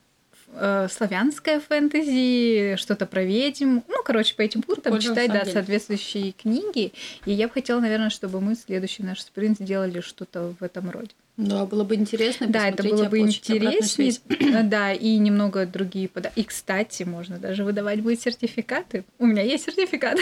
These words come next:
Speaker 1: <laughs>
Speaker 2: О,
Speaker 1: по
Speaker 2: сертификат
Speaker 1: прохождению,
Speaker 2: по
Speaker 1: да.
Speaker 2: прохождению книжного спринта от Stellar Bookshop.
Speaker 1: Это же,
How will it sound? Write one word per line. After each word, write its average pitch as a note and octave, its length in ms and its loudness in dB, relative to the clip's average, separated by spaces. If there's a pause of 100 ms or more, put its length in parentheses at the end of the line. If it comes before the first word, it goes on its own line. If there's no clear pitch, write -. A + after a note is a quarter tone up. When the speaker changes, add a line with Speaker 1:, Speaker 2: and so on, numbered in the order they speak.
(160)
Speaker 1:
<laughs> D4 220 -4
Speaker 2:
О, A3+ 560 2
Speaker 1:
по A3+ 60 2
Speaker 2:
сертификат B3+ 180 2
Speaker 1:
прохождению, A#3 840 4
Speaker 2:
по G3+ 80 4
Speaker 1:
да. G3+ 120 2
Speaker 2:
прохождению G3 580 0
книжного F#3 500 -4
спринта G3+ 680 -4
от - 180 -10 (140)
Stellar F3+ 340 -2
Bookshop. F3+ 500 -10 (260)
Speaker 1:
Это G#3 220 -6
же, G#3 320 0